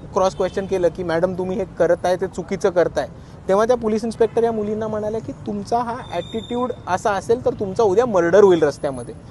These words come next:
अशा प्रकारच्या मोठ्या धमक्या ह्या पोलीस प्रशासनाने इकडच्या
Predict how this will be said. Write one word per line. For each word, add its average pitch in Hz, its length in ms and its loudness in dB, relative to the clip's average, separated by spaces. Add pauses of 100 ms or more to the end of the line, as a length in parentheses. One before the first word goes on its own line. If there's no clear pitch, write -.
(220)
अशा 180 240 8
प्रकारच्या 220 500 4
मोठ्या 220 380 -2
धमक्या 196 380 0 (120)
ह्या 185 240 -2 (360)
पोलीस 190 220 -2
प्रशासनाने 185 760 -4
इकडच्या 170 580 -2